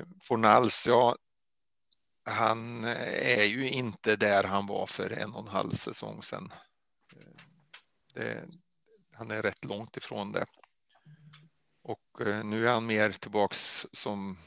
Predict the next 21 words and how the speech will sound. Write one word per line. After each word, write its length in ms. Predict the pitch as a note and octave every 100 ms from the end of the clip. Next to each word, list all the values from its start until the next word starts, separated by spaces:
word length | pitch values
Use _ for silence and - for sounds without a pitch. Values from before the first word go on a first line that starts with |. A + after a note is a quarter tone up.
| _ _
som 300 | - - G#2
han 140 | F#2+ F#2
var 280 | F#2+ F#2
när 160 | F#2 F#2
han, 300 | F#2 F#2 F#2 - - _ _ _
när 160 | G2+ F#2+
han 140 | G2
kom 460 | - G2+ G#2+ G#2+ G2 F#2
och 200 | G#2 F#2+
var 160 | F#2+
lite 280 | F#2+ F#2 -
för 100 | -
långsam 520 | G2 F#2+ - F#2 F#2+ - -
i 60 |
varje 280 | F#2 F#2+ G2
steg 520 | - G#2 F#2+ F#2+ - C3 -
och 340 | G2 G2 F#2+
i 100 | -
varje, 380 | G2+ G2+ F#2+ F#2
eh, 60 | F#2 - _ _ _ _ - _ _
situation. 800 | - G#2+ - G2 - G#2+ G#2+